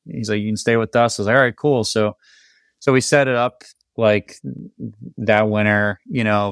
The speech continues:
for, like, twenty twenty, 'cause we were gonna be moving, moving to the Michigan. And I was like, "Oh, we gotta get organized stuff." So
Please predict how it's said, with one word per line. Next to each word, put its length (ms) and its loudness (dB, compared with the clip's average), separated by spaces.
for, 460 0
like, 200 0
twenty 260 0
twenty, 500 -6
'cause 240 -6
we 120 -4
were 100 -4
gonna 200 -2
be 100 0
moving, 360 -2
moving 340 0
to 140 0
the 560 2
Michigan. 600 2
And 120 -6
I 80 -6
was 80 -8
like, 120 -6
"Oh, 120 2
we 60 2
gotta 200 -2
get 160 -2
organized 480 -2
stuff." 260 -6
So 240 -2